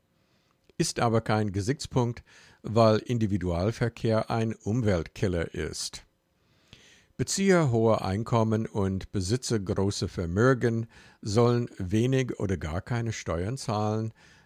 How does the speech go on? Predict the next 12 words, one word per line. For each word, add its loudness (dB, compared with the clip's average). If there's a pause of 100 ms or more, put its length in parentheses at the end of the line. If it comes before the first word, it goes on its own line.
(160)
weil 4
sie -2
das -4
traditionell -2
nicht -6
müssen -4 (140)
und 0
auch -2
dazu -4
keine -6
Lust -10
haben? 0